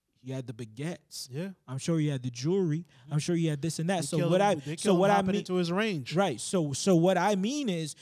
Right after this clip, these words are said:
Speaker 1: you can have that money. You can, uh, you can get all those things, and a nigga from Massachusetts don't even know who the fuck you are. That's how much money's
Speaker 2: Yeah.
Speaker 1: out there.
Speaker 2: Yeah.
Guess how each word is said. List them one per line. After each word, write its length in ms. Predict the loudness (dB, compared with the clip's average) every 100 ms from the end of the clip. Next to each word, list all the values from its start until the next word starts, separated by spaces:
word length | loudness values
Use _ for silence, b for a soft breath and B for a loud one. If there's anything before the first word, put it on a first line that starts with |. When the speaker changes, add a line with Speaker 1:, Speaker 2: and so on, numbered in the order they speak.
| B
Speaker 1:
you 220 | -2 0 2
can 200 | 0 -2
have 380 | 2 2 2 0
that 220 | -2 -2
money. 500 | -4 -2 -2 -4 -8 b b -6
You 200 | -2 0
can, 260 | 0 -2 -2 0
uh, 140 | 0
you 240 | 0 -2 -2
can 260 | -4 -6 -2
get 220 | -2 2
all 260 | 2 2 2
those 300 | 2 2 -2
things, 560 | -8 -6 -6 -6 -8 b b b 0
and 240 | 2 2 -6 _ _ _ _ _ -2
a 100 | 0
nigga 340 | 0 2 0
from 180 | 0 -2
Massachusetts 600 | -2 -2 -6 -8 -6 -4
don't 140 | -4 -4
even 140 | -6
know 100 | -6
who 80 | -6
the 60 |
fuck 260 | -8 -8 -6
you 140 | -4 -4
are. 240 | -6 -12 _ B B
That's 280 | 2 2 0
how 140 | 0 2
much 260 | 0 0
money's 380 | 0 2 2 0
Speaker 2:
Yeah. 100 | 0
Speaker 1:
out 120 | -2
there. 240 | -6 -10 -8
Speaker 2:
Yeah. 180 | -4